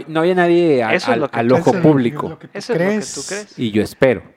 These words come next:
Speaker 3: A lo mejor había algún enfermo como Oscar, así a lo lejos, vislumbra-, así con sus binoculares.
Speaker 1: Mm. Puede ser,
Speaker 2: Puede ser.
Speaker 1: puede ser.
Speaker 2: Pero bueno, eso no es el punto.
Speaker 1: Pero bueno, el punto es que esta señorita sale. Eh, bueno, pero esa ocasión ya habíamos concretado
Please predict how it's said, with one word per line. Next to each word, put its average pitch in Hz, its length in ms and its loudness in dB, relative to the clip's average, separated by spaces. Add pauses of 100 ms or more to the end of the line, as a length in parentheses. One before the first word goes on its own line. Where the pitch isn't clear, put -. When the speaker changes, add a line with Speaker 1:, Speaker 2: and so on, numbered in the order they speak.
Speaker 3:
A 160 60 -12
lo 156 180 -8
mejor 156 180 -12
había 175 160 -4
algún 170 220 -4
enfermo 170 480 -4
como 156 260 -8
Oscar, 175 300 -4
así 165 160 -6
a 165 60 -2
lo 165 120 -2
lejos, 165 640 -8 (240)
vislumbra-, 151 760 -8
así 156 140 -6
con 175 120 -4
sus 170 160 -6
binoculares. 151 840 -6 (220)
Speaker 1:
Mm. 135 220 -12 (1300)
Puede 107 220 0
ser, - 140 -10
Speaker 2:
Puede 98 140 -10
ser. 131 180 -12
Speaker 1:
puede 113 180 -6
ser. 165 280 -10
Speaker 2:
Pero 226 160 0
bueno, 208 160 0
eso 190 140 -2
no 208 80 -2
es 185 60 -4
el 185 80 -2
punto. 151 180 -4
Speaker 1:
Pero 131 120 4
bueno, 127 200 0 (300)
el 127 100 -4
punto 175 160 -6
es - 60 -18
que - 200 -12
esta 120 220 -8
señorita 101 420 -12
sale. 104 360 -12 (680)
Eh, 92 380 -16
bueno, 135 260 -2
pero 123 140 -2
esa 127 160 -10
ocasión 113 580 -10
ya 107 200 -8
habíamos 110 340 -10
concretado 98 720 -12